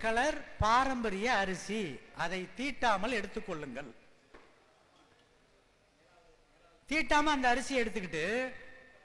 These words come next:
சும்மா கொஞ்சம் இருந்தா போதும், ஒரு நாலு விரல் அள்ளினீங்கன்னா எவ்வளவு வருதோ அதை தண்ணியில போட்டு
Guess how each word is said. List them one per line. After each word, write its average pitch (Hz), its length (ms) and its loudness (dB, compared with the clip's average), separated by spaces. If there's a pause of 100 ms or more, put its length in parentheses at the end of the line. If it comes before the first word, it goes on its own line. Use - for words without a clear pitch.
(840)
சும்மா 240 160 -2
கொஞ்சம் 240 320 -2
இருந்தா 254 220 2
போதும், 156 340 -6 (1160)
ஒரு 175 180 -8
நாலு 220 300 2
விரல் 240 320 2
அள்ளினீங்கன்னா 220 440 0
எவ்வளவு 208 220 0
வருதோ 208 200 0 (100)
அதை 190 180 0 (1160)
தண்ணியில 226 380 0
போட்டு 196 320 -4